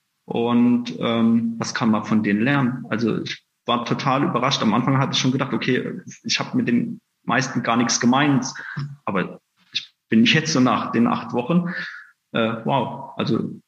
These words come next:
tolle Menschen kennengelernt und jeder einen anderen Hintergrund und ich konnte von vielen extrem viel mitnehmen.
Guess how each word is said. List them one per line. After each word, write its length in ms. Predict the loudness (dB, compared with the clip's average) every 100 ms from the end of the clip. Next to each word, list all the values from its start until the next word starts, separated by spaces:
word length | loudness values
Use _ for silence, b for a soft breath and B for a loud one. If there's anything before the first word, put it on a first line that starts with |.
| _ _ _ _ _ _ _
tolle 200 | -2 2
Menschen 380 | 4 4 4 2
kennengelernt 680 | 2 2 2 2 2 2 0
und 320 | 2 2 2
jeder 160 | 2 2
einen 180 | 0
anderen 240 | 2 2 2
Hintergrund 640 | 2 0 -2 0 0 0
und 480 | 0 0 0 -4 -8
ich 100 | -12
konnte 260 | -2 -2 0
von 280 | 0 0 -2
vielen 520 | -2 2 4 4 0
extrem 340 | -4 -2 0 2
viel 140 | 2
mitnehmen. 540 | 2 2 0 0 -4